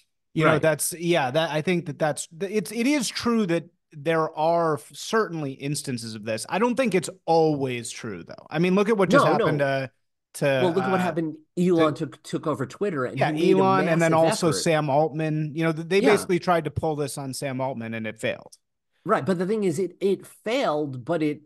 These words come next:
Speaker 2: it kind of, like, look, the, look, it's like, <laughs> I read a book once. It was very interesting about a, a group of roulette cheaters in, in Vegas. And it was very interesting how they did it, because they didn't do it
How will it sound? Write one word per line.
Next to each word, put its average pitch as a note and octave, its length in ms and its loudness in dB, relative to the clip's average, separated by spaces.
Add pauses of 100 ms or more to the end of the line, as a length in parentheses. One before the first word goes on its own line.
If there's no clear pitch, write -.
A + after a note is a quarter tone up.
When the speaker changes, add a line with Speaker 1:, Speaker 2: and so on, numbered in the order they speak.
(100)
Speaker 2:
it D3 180 -6
kind G3+ 220 -4
of, D#3+ 60 -6
like, F3 180 0
look, D3+ 320 -4
the, D#3 160 -4
look, C3+ 220 -2
it's A#2+ 180 -8
like, C3+ 340 -4
<laughs> - 540 -16 (520)
I C3 80 0
read D#3+ 180 4
a C#3 60 2
book B2+ 260 -2
once. G#2 220 -8
It A2+ 40 -10
was G2+ 120 -10
very A2 200 -4
interesting F#2+ 460 -12
about F2+ 300 -8
a, F2+ 240 -10
a - 60 -8
group C3 220 -6
of G#2+ 160 -8
roulette A#2 440 -4
cheaters E2 580 -12
in, E2+ 260 -16
in F#2+ 140 -12
Vegas. E2+ 500 -10
And - 80 -18
it F2 40 -14
was F#2+ 100 -12
very G#2 220 -8
interesting G2+ 360 -14
how G2 180 -8
they F2+ 160 -12
did D#3 220 -4
it, G2 220 -8 (240)
because B2+ 440 -4 (320)
they C#3 160 0
didn't D3+ 600 -4
do C3 240 2
it G#2+ 300 -2